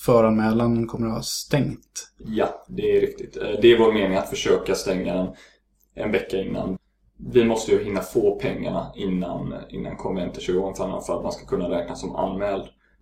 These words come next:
Speaker 2: Och i och med att det, när påskhelgen kommer, bankerna tar ibland upp till tre bankdagar, eh, så kan det bli lite vanskligt. Så vårt mål är att försöka stänga den på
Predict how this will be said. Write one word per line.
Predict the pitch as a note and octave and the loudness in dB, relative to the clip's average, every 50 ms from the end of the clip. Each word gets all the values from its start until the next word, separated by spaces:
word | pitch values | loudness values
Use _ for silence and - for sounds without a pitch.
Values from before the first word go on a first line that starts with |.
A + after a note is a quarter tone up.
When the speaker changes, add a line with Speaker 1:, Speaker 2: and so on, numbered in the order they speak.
| _ - | _ -8
Speaker 2:
Och | - A2 | -4 -2
i | A2 G#2+ A2 | -2 -2 -2
och | G#2 | -2
med | G2+ F#2+ F#2 F#2 | -2 -2 -2 -2
att | - - - | -4 0 2
det, | G2+ G2+ - - - F2+ | 2 2 2 0 -4 -8
när | F2+ | -10
påskhelgen | F2+ - F#2+ F#2+ - - - G2 F#2 F#2+ G2+ G#2+ | -10 -6 -6 -6 -4 -4 -2 -2 -2 -2 -4 -4
kommer, | G#2+ G2 F#2 F#2 F#2+ F#2 F#2 F#2 - - _ _ _ _ _ _ | -2 0 0 0 0 -2 -2 -4 -8 -10 _ _ _ _ _ _
bankerna | - - - G2+ F#2+ F#2 - - F#2+ F#2+ F#2 F#2 | -12 0 2 2 2 2 0 -4 -6 -6 -6 -6
tar | - - F#2+ F#2+ F#2 F#2 G2 | -4 -4 -4 -2 -2 -2 -2
ibland | F#2+ F#2 F#2 F#2 F#2+ F#2 G2 F#2+ | -2 0 0 -2 -2 -4 -6 -6
upp | - - - - | -6 -8 -6 -6
till | - F#2+ | -6 -6
tre | - - G2+ G2 F#2+ | 0 2 2 2 2
bankdagar, | G2+ F#2+ - - - - G2 F#2+ F#2+ F#2+ G2+ G#2 G2+ - - _ _ _ _ _ _ _ - | 0 -4 -4 -6 -6 -4 -4 -4 -4 -4 -6 -6 -8 -8 -10 _ _ _ _ _ _ _ -20
eh, | - - - - | -18 -16 -16 -16
så | - - - - | -16 -12 -12 -12
kan | - - - A2 A2+ | -8 -6 -6 -4 -4
det | A2 G2 | -4 -2
bli | G2 G2 G2 | 0 0 0
lite | F#2+ - - F#2 | 0 0 -6 -4
vanskligt. | G2+ G2+ G2+ - - - - F#2 - - - - _ | -2 -2 -2 -2 -4 -6 -8 -8 -8 -10 -16 -20 _
Så | - - - G#2 G2+ G2+ | -16 -4 -2 -2 -2 -2
vårt | G2+ - - A2+ G2+ G#2+ G#2+ G#2 G#2 G#2 G#2 G#2 | -6 -8 -6 -4 0 0 2 2 2 -2 -2 -4
mål | F#2+ F#2+ - F2+ | -2 -2 -2 -2
är | F2 E2+ | -4 -6
att | - - | -8 -10
försöka | - - - - - - | -14 -14 -14 -14 -12 -14
stänga | - - - - - - - | -12 -10 -10 -10 -8 -10 -12
den | - - - | -12 -12 -8
på | - C3+ - - - - - | -6 -6 -6 -6 -8 -12 -16